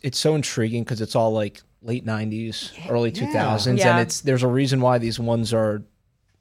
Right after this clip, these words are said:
Speaker 1: interesting to us because it was before phones, it was before social media, and, and it's harder to commit a crime these days than it was. I think there was
Speaker 2: Mm-hmm.
Speaker 1: more questions back then.
Speaker 3: Yeah.
Speaker 1: You know, when you deal with those, like, the Scott Peterson type of cases.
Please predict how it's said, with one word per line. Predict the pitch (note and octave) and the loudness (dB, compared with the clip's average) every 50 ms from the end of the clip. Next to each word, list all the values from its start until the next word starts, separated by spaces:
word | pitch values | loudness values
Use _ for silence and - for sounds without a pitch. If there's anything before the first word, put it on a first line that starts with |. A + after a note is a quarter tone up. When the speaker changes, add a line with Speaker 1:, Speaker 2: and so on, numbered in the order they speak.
| _ _ _ _ _ _ - | _ _ _ _ _ _ -8
Speaker 1:
interesting | C#3+ C3+ - - B2+ A#2+ - B2+ A2 | -6 -6 -4 -4 -4 -4 -4 -4 -4
to | A2 - - A2+ A#2+ | -6 -6 -4 -2 0
us | C3+ C3+ - | 0 -2 -2
because | - A#2+ A2+ - B2 A2+ A2+ A2 G#2+ - - - - - | -6 -8 -4 0 0 0 2 0 -2 -6 -8 -14 -14 -10
it | - | -10
was | B2 G#2+ | -8 -6
before | - G#2+ - - C3 B2 | -8 -8 -4 -2 -2 -2
phones, | A2+ - - A#2 A2 A2 A2 A2+ A2+ G#2+ A2+ | -2 -2 -2 -2 -2 -2 -2 -2 -4 -4 -6
it | |
was | A2 G#2+ | -8 -8
before | A#2+ A2 - - B2+ A#2 A#2 A#2 A2+ A2 A2 A2 - - _ _ _ _ _ _ _ | -8 -10 -8 -6 -4 -2 0 2 2 0 0 -2 -6 -14 _ _ _ _ _ _ _
social | - - C#3 B2+ - - C3 | -4 0 0 0 2 2 2
media, | A#2 A#2+ B2 A#2 B2 B2+ | 2 2 2 2 2 2
and, | A#2+ A#2+ A2 - | 2 2 0 0
and | B2 A#2+ A#2 A2+ A2 A2 - _ - - _ _ _ _ _ _ _ | 0 0 0 0 -2 -4 -8 _ -20 -20 _ _ _ _ _ _ _
it's | - C3+ B2+ - - - - - - - _ _ _ _ _ _ _ _ _ _ _ _ _ _ _ | -8 -8 -6 -6 -8 -8 -10 -12 -16 -20 _ _ _ _ _ _ _ _ _ _ _ _ _ _ _
harder | - - F#3 G3+ A3+ G#3+ | -2 0 0 0 0 -4
to | - - - | -6 -8 -10
commit | - C#3+ C#3 A#2+ | -6 -4 -4 -4
a | A#2 | -4
crime | - - A#2+ A2 G#2+ G#2 G#2 | -6 -4 -4 -4 -4 -4 -6
these | G2 G2 G2 - | -6 -8 -8 -8
days | - G2 G2 G2+ G2 - | -8 -8 -8 -8 -8 -6
than | A2+ G#2+ G#2+ | -6 -6 -6
it | F#2+ D2+ | -6 -8
was. | G#2 A2 A2 G#2+ G#2 G2+ G2+ - - - | -6 -4 -4 -4 -4 -4 -6 -8 -8 -6
I | A2+ A2+ | -6 -4
think | A#2+ C3 A2+ | -4 -2 0
there | C#3 E3+ | 0 2
was | C#3+ A#2 | 2 2
Speaker 2:
Mm-hmm. | C3+ | 2
Speaker 1:
more | C3+ B2 | 2 0
questions | - - - A#2+ G2+ - - - - A2 G#2 G2 F#2+ - - - - _ _ - | 0 2 2 2 2 2 0 -4 -6 -6 -6 -6 -8 -10 -12 -14 -20 _ _ -8
back | - G#2+ G2 - - | -8 -6 -8 -8 -10
then. | A#2 G2+ F#2 F2 B2 - _ _ _ _ | -12 -12 -12 -12 -16 -18 _ _ _ _
Speaker 3:
Yeah. | E3 E3+ E3 D#3+ D#3+ - _ _ _ _ _ | -14 -12 -12 -12 -12 -14 _ _ _ _ _
Speaker 1:
You | - C3+ | -2 0
know, | A#2 A2+ | 0 2
when | G#2+ G#2+ G#2+ | 2 2 0
you | G#2+ | 0
deal | G2 - A2+ G#2+ | 0 0 0 0
with | A2 G#2+ | 0 0
those, | - G#2+ G#2+ G2+ | -2 -4 -6 -6
like, | A2+ G#2+ - | -8 -8 -8
the | A#2 | -8
Scott | A2 - A#2+ A2 G#2 - | -6 -4 -4 -4 -6 -6
Peterson | - A2+ G#2 G#2+ - A#2 A#2 | -8 -8 -8 -8 -8 -8 -8
type | A#2+ A2+ D3 C3 | -6 -8 -8 -8
of | A2+ - | -10 -8
cases. | - - B2+ C3 - D3+ D3+ - | -8 -6 -6 -6 -6 -6 -6 -6